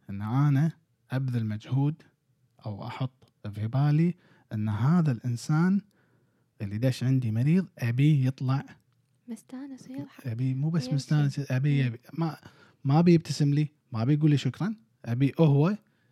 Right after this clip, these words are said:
Speaker 1: يقوم على ريله ويتوكل على، يروح بيتهم مع أهله وعياله.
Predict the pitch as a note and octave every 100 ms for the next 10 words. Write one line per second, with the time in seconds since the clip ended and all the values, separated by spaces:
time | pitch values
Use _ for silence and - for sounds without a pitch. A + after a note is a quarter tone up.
0 | _ F#2+ A2 D3 B2+ A#2 B2 D3 E3 G3
1 | A3 - _ - A#2+ A#2 B2+ - A#2+ C3+
2 | D3+ C3+ A#2+ C#3 C#3+ B2 A2+ A#2 B2+ B2+
3 | G2+ G2+ G2+